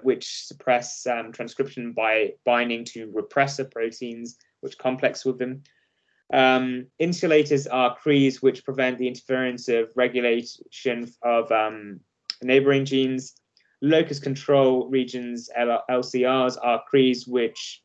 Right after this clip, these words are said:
control, um, expression of clusters for distal, uh, genes by many mechanisms, including the recruitment of chromatin remodeling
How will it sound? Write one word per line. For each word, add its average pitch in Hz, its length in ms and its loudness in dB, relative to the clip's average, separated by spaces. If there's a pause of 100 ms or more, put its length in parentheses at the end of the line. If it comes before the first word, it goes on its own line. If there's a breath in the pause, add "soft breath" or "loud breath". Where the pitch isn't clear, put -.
(160)
control, 120 680 4
um, 113 400 -6
expression - 360 -4
of 120 100 -10
clusters 123 640 -4 (680)
for 123 220 2
distal, 135 520 2
uh, 120 180 2
genes 120 340 -6
by 120 180 2
many 123 340 -2
mechanisms, 113 580 -10
including 117 400 -4
the 113 80 -2
recruitment 120 520 -2
of 107 160 -2 (180)
chromatin 127 540 0
remodeling 120 920 0